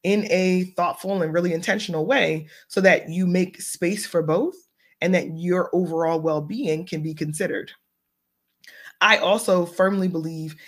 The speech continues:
in investing in your well-being and self-care makes you a better employee. It makes you better at what you do. It makes your mind sharper. It makes your overall desire to be in the workplace normally,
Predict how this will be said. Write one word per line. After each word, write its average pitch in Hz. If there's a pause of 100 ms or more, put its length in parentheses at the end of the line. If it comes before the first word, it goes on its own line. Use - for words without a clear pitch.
(100)
in 165
investing 160
in 160
your 156
well-being 151
and 143
self-care 180 (160)
makes 202
you 190
a 165
better 165
employee. 175 (380)
It 156
makes 185
you 180
better 165
at 160
what 160
you 151
do. 226
It 160
makes 160
your 160
mind 151
sharper. 214 (200)
It 156
makes 160
your 151 (220)
overall 165
desire 180 (120)
to 160
be 170
in 190
the 160
workplace 277
normally, 294